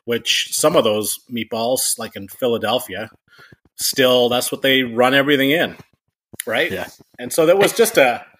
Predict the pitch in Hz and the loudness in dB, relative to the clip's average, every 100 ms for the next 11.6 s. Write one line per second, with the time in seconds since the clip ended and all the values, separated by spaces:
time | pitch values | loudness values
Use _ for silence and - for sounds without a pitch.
0 | - - - _ _ _ _ 185 185 160 | -20 -20 -20 _ _ _ _ -4 2 6
1 | 156 156 156 - - 156 151 180 196 185 | 6 4 0 -8 -4 -2 2 4 4 2
2 | 156 147 165 170 185 170 160 165 - 170 | -2 0 2 6 6 6 6 6 6 2
3 | 147 123 135 135 135 139 120 127 131 107 | 2 4 2 2 0 -2 0 0 0 -2
4 | - - - _ _ _ _ _ - 123 | -6 -10 -12 _ _ _ _ _ -10 -6
5 | 123 127 117 113 156 123 104 101 - _ | -4 -4 -2 -2 -2 -2 -4 -8 -14 _
6 | - 113 107 - - - 101 _ _ _ | -14 -12 -8 -10 -10 -14 -14 _ _ _
7 | _ _ - 110 101 127 123 117 - _ | _ _ -16 -16 -12 -8 -6 -8 -10 _
8 | - 147 - - 143 185 - - - 123 | -10 -2 0 2 4 2 -2 -8 -8 -8
9 | 127 143 135 135 185 - 107 85 - 107 | -4 -2 0 0 0 0 -2 -4 -14 -12
10 | - 202 185 - 147 175 180 160 156 151 | -10 -2 0 0 -2 2 2 2 2 2
11 | 151 - 123 202 117 - | 2 -2 -2 -2 -4 -10